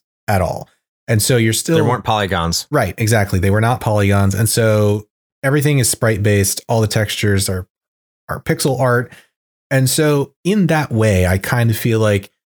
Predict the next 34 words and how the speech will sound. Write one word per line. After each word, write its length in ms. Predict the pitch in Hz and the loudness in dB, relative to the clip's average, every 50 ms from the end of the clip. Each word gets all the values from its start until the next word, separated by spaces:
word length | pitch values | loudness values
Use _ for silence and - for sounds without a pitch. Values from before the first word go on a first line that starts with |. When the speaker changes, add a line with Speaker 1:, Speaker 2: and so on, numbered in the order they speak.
| _ _ _ | _ _ _
Speaker 1:
it 80 | 127 120 | -4 -4
still 380 | - - - 143 139 147 151 | -2 -2 -2 0 0 0 0
does 440 | 135 117 - - 113 120 127 123 - | -2 -2 -2 0 0 2 2 0 -2
hold 260 | - - 135 127 117 | -2 -2 0 0 2
up 220 | 117 120 131 131 - _ _ _ _ _ _ _ - | 2 0 0 -2 -6 _ _ _ _ _ _ _ -6
in 100 | 120 113 | -4 -4
sort 160 | - 131 123 | -2 -2 -2
of 60 | 123 | -2
a 40 | - | -4
strange, 680 | - - - 127 127 127 123 127 120 - - - - _ _ - | -4 -2 0 0 2 2 2 0 0 -2 -6 -10 -14 _ _ -4
in 80 | 117 | -2
a 40 | 107 | -2
strange 320 | 104 - 127 123 123 113 - | 0 0 0 0 0 0 0
way, 200 | 123 123 120 117 | 0 0 0 -2
because 800 | 110 - - 95 95 - - 113 107 107 110 110 110 - - - _ _ _ _ _ _ _ _ | -4 -6 -8 -8 -8 -6 -4 -2 0 0 0 0 -2 -4 -6 -8 _ _ _ _ _ _ _ _
that 160 | - 110 107 | -4 -4 -2
pixel 360 | - - 120 - - 135 113 | -2 -4 -2 -2 -2 -2 0
art 200 | - 123 117 120 | 0 -2 -2 -2
stuff 420 | - - - 117 117 113 107 - - - | -4 -4 -2 0 0 -2 -2 -6 -10 -12
really 380 | 92 92 98 110 113 117 113 | -6 -2 -2 0 2 2 0
does 360 | 98 - 92 95 101 104 98 98 | 0 2 2 2 2 2 0 0
age 260 | 95 104 104 104 101 | 0 0 0 0 0
a 60 | 110 | 0
lot 260 | 101 104 107 110 110 | 2 2 2 0 0
better 420 | - 117 113 113 113 113 113 110 - _ _ _ | 0 0 2 2 2 0 0 -4 -6 _ _ _
than 120 | - 107 101 | -4 -2 0
a 60 | 95 | 2
lot 200 | 92 95 95 92 | 2 2 0 0
of 80 | 95 95 | 0 0
other 500 | 87 104 101 98 98 95 95 95 - _ _ _ _ _ _ _ _ _ _ _ _ - 113 | 0 0 0 2 2 0 0 -2 -4 _ _ _ _ _ _ _ _ _ _ _ _ -8 -6
graphic 440 | 110 - 113 104 104 - 120 - - - - _ - | -2 0 0 0 0 -2 -4 -6 -8 -16 -20 _ -2
methods, 420 | 110 104 101 104 - 135 131 131 160 | 0 0 0 2 0 0 0 0 -2
I 80 | 156 | -2
guess. 380 | 156 165 160 160 147 - - - | 0 0 0 0 0 -2 -4 -6